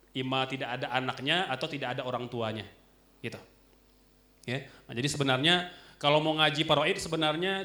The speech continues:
cukup dua pertemuan untuk mengelola harta keluarga kita cukup insya Allah. Ya, tapi kalau untuk, eh, menguasai ya itu perlu, eh, apa, eh, beberapa kali. Ya. Minimal kalau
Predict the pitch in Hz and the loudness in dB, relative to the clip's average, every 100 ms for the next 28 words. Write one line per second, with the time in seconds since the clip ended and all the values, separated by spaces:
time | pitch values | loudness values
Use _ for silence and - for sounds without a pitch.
0 | 190 180 185 180 175 165 165 165 185 226 | -8 -8 -2 0 2 0 0 8 8 8
1 | 247 - - - - 170 180 202 196 - | 0 -12 -20 -14 -2 0 2 2 2 -2
2 | - 165 175 180 180 180 185 180 175 180 | -10 -2 4 6 8 10 10 10 8 6
3 | 185 180 180 180 180 175 208 - 233 - | 6 6 6 4 4 2 -4 -6 -6 -6
4 | 139 127 117 110 - - 131 123 180 156 | -8 -10 -10 -12 -16 -18 -10 -6 0 2
5 | 143 139 143 - - - - _ _ - | 2 0 -6 -8 -20 -20 -20 _ _ -6
6 | 123 123 147 156 151 127 135 175 120 117 | -2 4 6 8 6 6 4 4 2 -2
7 | 143 127 123 117 120 - 151 117 110 127 | -4 0 0 0 -4 -6 -6 -6 -6 -8
8 | - 170 165 - - 139 170 180 123 117 | -14 -18 -16 -14 -6 0 0 0 -4 -2
9 | 113 120 127 - 131 131 127 120 127 123 | -2 -6 -10 0 2 4 2 2 2 0
10 | - 127 - 143 160 180 185 165 | -6 -10 -2 2 4 6 6 8